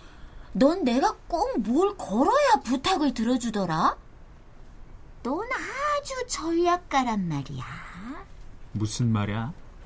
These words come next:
Speaker 1: 알았어, 알았어. 처음에 의류수거함 털이 도와주는 일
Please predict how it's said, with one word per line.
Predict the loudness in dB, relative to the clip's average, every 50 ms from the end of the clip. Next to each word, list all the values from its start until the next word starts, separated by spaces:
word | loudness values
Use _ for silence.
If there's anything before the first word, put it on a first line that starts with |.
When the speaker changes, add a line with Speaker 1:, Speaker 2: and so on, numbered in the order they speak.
| -18 -18 -16 -16 -16 -16 0 4
Speaker 1:
알았어, | 6 8 8 8 8 8 6 6 4 0 -4 -4 -2 -2
알았어. | -2 -2 -2 -4 -6 -8 -8 -10 -10 -12 -12 -12 -16 -18 -18 -18 -18 -18 -16 -16 -14 -14 -14 -14 -14 -14 -14 -12 -12 -12 -12 -12 -12 -12 -12 -12 -12 -8 -4
처음에 | 0 2 4 4 4 4 4 4 4 4 4 4 2 0 -4 -12 -18 -16 -16 -16 -18 -18 -10 -2 0
의류수거함 | 2 2 4 2 2 0 0 2 6 6 6 6 4
털이 | -2 -2 -2 0 0 2
도와주는 | 2 2 2 2 2 0 0 2 4 4
일 | 4 4 2 -2